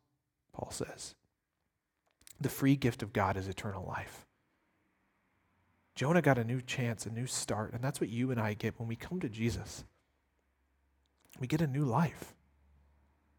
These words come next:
And it's a free gift. The free gift of God is life with him forever. Guys, that's good news. We were deserving of death,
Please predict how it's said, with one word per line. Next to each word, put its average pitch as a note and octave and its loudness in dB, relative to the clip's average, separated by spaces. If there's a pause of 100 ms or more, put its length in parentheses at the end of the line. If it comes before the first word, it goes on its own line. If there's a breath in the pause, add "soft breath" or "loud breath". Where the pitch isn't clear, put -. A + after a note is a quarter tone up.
(1160)
And B2 0
it's B2 0
a D3 4
free C#3 -2
gift. - -2 (920)
The B2+ -2
free D#3 8
gift D3 4
of A2 -4
God G#2 -2 (680)
is B2 -2
life D3+ 2
with A#2+ -2
him C3 2
forever. C#3 0 (1300)
Guys, C3 8
that's E3 6
good D3 2
news. B2+ 0 (460 loud breath)
We D3 8
were G3 6
deserving C3+ 4
of G#2+ -2
death, A2+ 4